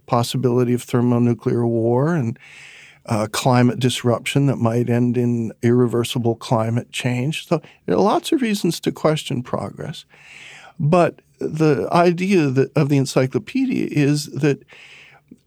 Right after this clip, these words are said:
it, opening these things up to reason itself is a form of progress, even if that results in critique.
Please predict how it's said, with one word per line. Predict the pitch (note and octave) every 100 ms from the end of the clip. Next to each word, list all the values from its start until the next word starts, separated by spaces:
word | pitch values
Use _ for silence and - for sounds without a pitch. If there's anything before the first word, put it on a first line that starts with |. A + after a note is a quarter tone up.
| - - -
it, | - -
opening | E3+ - G3+ F#3+ F3
these | E3+ D#3+ - -
things | F3+ F3+ D#3+
up | D#3 -
to | - C#3
reason | B2+ D#3+ F3+ D3+ C3
itself | B2+ - - G3+ C3+ A#2+ -
is | A#2
a | B2+
form | - B2 B2 A#2
of | A#2 -
progress, | A#2 A#2 A2+ A#2+ A#2
even | - F#3 A3
if | G#3 -
that | -
results | D#3 D3+ D#3+ D3 -
in | C3+
critique. | - B2+ - - - -